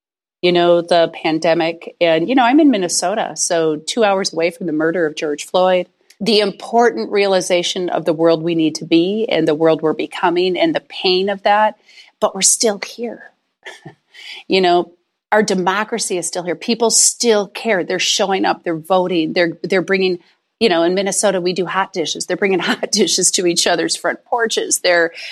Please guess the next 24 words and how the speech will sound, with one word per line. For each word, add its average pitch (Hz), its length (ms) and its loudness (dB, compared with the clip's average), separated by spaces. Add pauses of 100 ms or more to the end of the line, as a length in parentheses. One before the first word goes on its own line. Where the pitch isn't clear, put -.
(200)
watching 220 480 0
out 202 220 0
for 196 160 -6
each 196 180 -6
other's 175 320 -4
kids. - 540 -4
Like, 190 240 0
the 202 80 -6
core 311 500 -2
of 214 160 -2
our 175 140 0
humanity, 196 1040 -6 (800)
what 233 280 2
actually 262 480 -2
matters 196 720 -4
is 175 240 2
so 226 720 0
alive. 170 960 -6
And 185 200 4
it 185 100 0
feels 214 920 0 (580)
like 190 260 2
I, 190 380 0
I 196 140 2